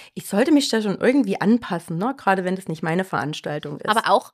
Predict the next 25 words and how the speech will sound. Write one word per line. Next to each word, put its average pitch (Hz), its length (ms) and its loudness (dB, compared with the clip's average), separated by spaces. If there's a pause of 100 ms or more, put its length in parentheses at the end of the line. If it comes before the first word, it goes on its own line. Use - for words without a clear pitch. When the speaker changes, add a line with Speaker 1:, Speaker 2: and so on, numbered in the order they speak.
Speaker 2:
komisch 262 540 -2
jetzt, 349 260 -8
wenn 240 140 0
ich 277 200 -8
auf 277 100 -6
die 269 140 -4
Hochzeit 320 440 -4
gehe, 285 160 -6
wo 269 60 0
es 262 100 -8
ein 226 80 2
bisschen 226 260 -2
lässiger 208 500 -4
zugeht 220 480 -4
und 240 120 2
ich 233 120 -4
leg 214 200 -4
mir 226 80 0
dann 202 160 -6
die 220 80 -4
Serviette 180 440 -4
da 160 140 -4
fein 160 360 -6
hin, 170 340 -4
äh, 160 400 -2